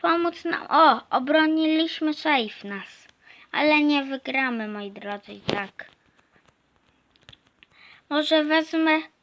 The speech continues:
na to coś słabymi pucharkami. Moi drodzy,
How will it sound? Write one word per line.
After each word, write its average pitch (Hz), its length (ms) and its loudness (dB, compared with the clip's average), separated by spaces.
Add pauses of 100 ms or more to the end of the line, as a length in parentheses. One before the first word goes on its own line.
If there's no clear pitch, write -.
(1080)
na 294 360 2 (280)
to 311 260 0
coś 330 680 -2 (480)
słabymi 311 1120 0
pucharkami. 294 1120 -2 (440)
Moi 220 400 -8
drodzy, 214 480 -10